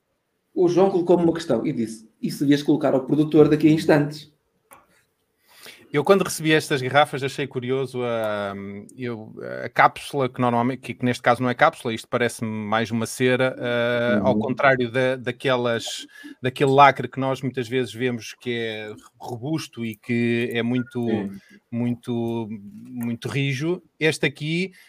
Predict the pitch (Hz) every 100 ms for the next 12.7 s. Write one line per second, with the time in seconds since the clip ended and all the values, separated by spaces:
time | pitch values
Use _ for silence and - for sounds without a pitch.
0 | _ 151 160 160 147 143 160 170 - 170
1 | 139 151 156 151 151 151 147 147 143 139
2 | 135 135 135 131 120 123 127 - 131 139
3 | 135 165 151 147 151 147 - - 139 123
4 | 117 107 - 113 - 120 120 117 117 113
5 | 110 113 - _ _ _ _ _ - 147
6 | 147 - 147 147 143 135 139 135 - 135
7 | 117 139 - 139 113 110 104 139 139 135
8 | 113 117 117 - 107 - 139 135 131 127
9 | 107 - - _ _ - 156 170 - -
10 | - _ - 151 170 180 170 156 160 139
11 | 143 143 139 - 135 131 131 120 107 107
12 | - 120 220 - - 120